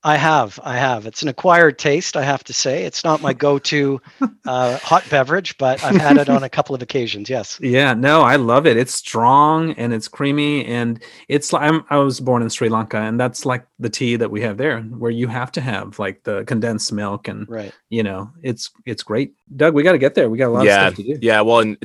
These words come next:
Speaker 3: take the ferry over to Kowloon and then watch the, the nighttime light show where all the skyscrapers ha-, have, like, the lasers pointing up in the sky and everything. And it's, it's like these old school wooden b-, green and white ferries that, that go
Speaker 2: Mm-hmm.
Speaker 3: across.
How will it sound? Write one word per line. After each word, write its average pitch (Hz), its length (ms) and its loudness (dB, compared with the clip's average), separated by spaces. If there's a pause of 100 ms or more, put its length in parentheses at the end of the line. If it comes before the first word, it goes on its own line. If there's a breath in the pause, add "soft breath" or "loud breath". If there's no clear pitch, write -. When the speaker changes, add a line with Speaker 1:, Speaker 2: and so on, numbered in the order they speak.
Speaker 3:
take 120 240 -4
the 123 80 0
ferry 104 400 0
over 101 180 2
to 92 220 -2
Kowloon 101 680 -4
and 104 100 -4
then 92 100 2
watch 92 300 0
the, 90 420 0 (120)
the 101 80 -2
nighttime 95 540 0
light 90 280 -2
show 107 460 2
where 107 100 2
all 98 80 2
the 90 80 -6
skyscrapers 95 1000 -2 (100)
ha-, 101 260 -4
have, 95 200 -2
like, 92 220 0
the 90 380 2 (300)
lasers 95 680 0
pointing 92 240 -6
up 90 120 -2
in 92 60 -6
the 90 60 -4
sky 87 300 0
and 87 100 0
everything. 90 460 -2
And 87 160 -4
it's, 92 300 -4 (260 loud breath)
it's 107 160 0
like 127 160 6
these 113 220 6 (100)
old 110 300 6
school 101 520 2
wooden 98 600 -2 (300)
b-, 107 220 -10
green 101 420 -4
and 95 120 -2
white 92 200 0
ferries 90 480 0
that, 85 260 -2
that 95 100 -4
go 87 160 0
Speaker 2:
Mm-hmm. 117 100 -4
Speaker 3:
across. 90 440 0